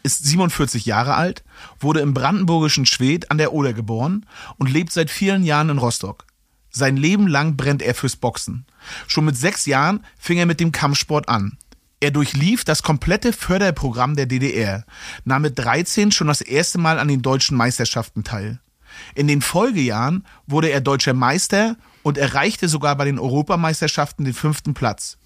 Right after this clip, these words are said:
In den Jahren darauf wurde er nicht nur mehrfach Landesmeister in Berlin-Brandenburg, neunzehnhundertachtundneunzig wurde er sogar deutscher Meister im Boxen.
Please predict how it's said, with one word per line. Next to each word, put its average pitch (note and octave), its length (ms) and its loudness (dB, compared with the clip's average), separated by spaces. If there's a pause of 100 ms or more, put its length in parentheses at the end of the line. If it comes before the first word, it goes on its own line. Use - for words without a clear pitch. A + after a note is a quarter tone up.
(760)
In C#3+ 160 0
den C#3+ 160 2
Jahren C#3 340 2
darauf F3+ 640 0 (260)
wurde D#3 220 0
er D3+ 160 4
nicht D3+ 220 -4
nur C#3+ 180 2
mehrfach C#3 460 0
Landesmeister C#3 720 2
in B2 80 0
Berlin-Brandenburg, B2+ 800 0 (680)
neunzehnhundertachtundneunzig D#3+ 1700 0
wurde D#3 300 2 (180)
er C#3+ 140 2
sogar B2+ 240 0
deutscher D3+ 400 0
Meister C3+ 400 0
im A#2 120 0
Boxen. A2+ 480 -4